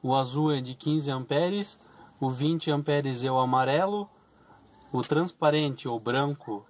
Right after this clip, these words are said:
é de vinte e cinco amperes e de trinta amperes é o verde. Já tenho já um, alguns dentro do carro. Mas o mais, o que eu comprei é mais por causa desse sisteminha aqui, ó. Ó a chavezinha.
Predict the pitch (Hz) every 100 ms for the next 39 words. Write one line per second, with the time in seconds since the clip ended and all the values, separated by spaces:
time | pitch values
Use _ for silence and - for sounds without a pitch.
0 | - 123 131 120 156 180 - 165 160 156
1 | 143 151 175 185 196 - _ _ - -
2 | 139 135 156 156 196 202 190 165 165 170
3 | 180 - 143 147 160 151 151 135 139 113
4 | 104 104 _ _ _ _ - _ - -
5 | - - - - - - - - - -
6 | - - - - - - - - - -
7 | - 123 127 147 156 135 156 156 131 110
8 | 104 - - 113 113 139 165 143 - 131
9 | 131 110 - 135 127 - _ - _ -
10 | - - - - - - - - - 120
11 | 127 139 170 175 135 143 160 147 156 175
12 | 165 147 170 180 - 165 175 175 165 160
13 | 143 151 - _ _ _ - 143 156 160
14 | 170 151 160 156 156 147 147 123 117 135
15 | 135 131 123 120 123 110